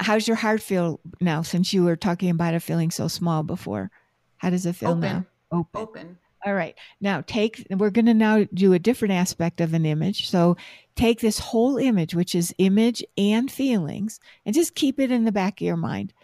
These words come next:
Speaker 1: So it's kinda running in the back like a waterfall always runs, even though you may, you may not notice that it's running, but it's always running, right? You're gonna put it in the back of your mind, so it's, it'll be a filter now.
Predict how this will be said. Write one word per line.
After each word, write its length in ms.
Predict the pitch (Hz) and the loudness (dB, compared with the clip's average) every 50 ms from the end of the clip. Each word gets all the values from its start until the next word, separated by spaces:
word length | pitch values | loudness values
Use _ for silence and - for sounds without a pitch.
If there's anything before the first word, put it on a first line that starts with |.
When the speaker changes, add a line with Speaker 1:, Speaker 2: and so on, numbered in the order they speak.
| _ _ | _ _
Speaker 1:
So 100 | - - | -4 -2
it's 100 | 294 294 | -2 -2
kinda 300 | - - - 330 294 302 | -2 -4 -2 -2 0 0
running 400 | 247 220 226 226 220 220 214 202 | 2 2 2 4 4 4 4 4
in 100 | 196 185 | 4 2
the 80 | 175 180 | 2 0
back 320 | 170 175 170 170 170 - | 0 -2 -2 -2 -4 -4
like 160 | 156 170 156 - | -6 -6 -4 -2
a 60 | 156 | -2
waterfall 640 | 160 156 151 160 170 175 185 - - - 175 175 - | -2 0 -2 -2 -2 -2 -4 -4 -4 -2 -2 -2 0
always 420 | - 185 180 175 185 190 190 185 | 0 0 2 2 2 2 2 0
runs, 440 | 180 180 185 190 196 226 - - - - - _ _ | 0 0 0 0 0 -2 -4 -8 -14 -18 -20 _ _
even 280 | - 190 175 170 175 | -4 -2 0 0 0
though 100 | 165 160 | 0 0
you 180 | 165 165 165 - | 0 -2 -2 -4
may, 180 | - - - - _ _ | -6 -8 -10 -12 _ _
you 120 | 175 180 | -2 -2
may 200 | 165 165 165 165 | 0 0 -2 -2
not 200 | 160 156 117 - - _ - | -2 -4 -6 -6 -10 _ -2
notice 400 | 180 170 160 170 170 196 208 - | 0 0 0 2 0 0 -2 0
that 160 | 190 202 208 | -2 0 0
it's 180 | 214 208 - - | 0 -2 -2 -2
running, 280 | 208 208 208 220 208 | 0 0 2 2 0
but 120 | 170 165 160 | 0 -2 -4
it's 140 | 160 - | -4 -2
always 400 | - - 165 160 - - 160 160 | -2 -2 -2 -2 -2 -4 -4 -4
running, 360 | 156 160 156 170 196 226 240 - - _ _ | -2 -2 -2 -2 -2 -2 -4 -8 -12 _ _
right? 320 | - 180 185 214 330 - - _ _ _ _ _ _ _ _ _ _ | -2 0 0 0 -2 -2 -6 _ _ _ _ _ _ _ _ _ _
You're 120 | 196 196 | 2 2
gonna 60 | 190 190 | 2 4
put 180 | - 202 190 | 4 2 2
it 80 | 202 196 | 2 0
in 40 | 196 | -2
the 80 | 233 220 | -2 -2
back 220 | 214 208 208 - | 0 -2 -4 -4
of 40 | - | -4
your 100 | 240 247 | -2 0
mind, 260 | 226 190 170 170 175 | 0 0 0 -2 -4
so 120 | - - 175 | -2 -2 -2
it's, 120 | 175 - - | -2 -2 -2
it'll 180 | - 185 175 170 | -2 -2 -2 -2
be 220 | 165 196 180 175 | -2 -2 -4 -4
a 40 | 170 | -4
filter 520 | - - - 185 180 175 - - 175 156 | -6 -6 -4 -2 -2 -2 -4 -6 -6 -6
now. 320 | 156 170 - - 185 190 | -6 -6 -6 -6 -8 -10